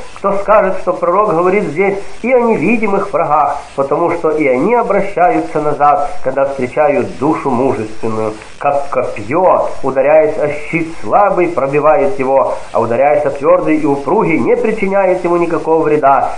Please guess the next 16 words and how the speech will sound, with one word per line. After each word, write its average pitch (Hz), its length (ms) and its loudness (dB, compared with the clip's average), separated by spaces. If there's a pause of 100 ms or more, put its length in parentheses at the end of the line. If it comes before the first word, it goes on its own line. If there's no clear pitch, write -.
(160)
но 147 160 -2
затупившись, 180 840 -2 (140)
отражается 127 760 -2
назад, 110 540 0 (220)
так 151 300 0
точно 151 360 -2
бывает 123 480 0
и 120 60 -4
с 107 40 -4
душою. 101 640 0 (340)
Если 156 300 -2
дьявол 170 440 2
находит 165 480 0
душу 165 400 -2
слабую, 165 600 0
беспечную, 185 800 0